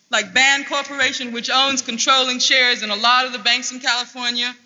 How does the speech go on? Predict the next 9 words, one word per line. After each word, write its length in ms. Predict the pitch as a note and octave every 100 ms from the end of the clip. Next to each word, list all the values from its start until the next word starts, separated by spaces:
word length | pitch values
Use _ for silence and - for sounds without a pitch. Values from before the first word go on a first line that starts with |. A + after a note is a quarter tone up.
| _ _ _ _ _ _
is 200 | G3+ F#3
very 380 | F3 C4+ C4+ C4
well 220 | C4 B3+
represented 460 | C4 C4 B3+ B3+ B3+
on 100 | B3
the 80 | A3+
Board 220 | B3+ A#3+
of 100 | A#3+
Regents. 500 | C4+ C4 C#4 -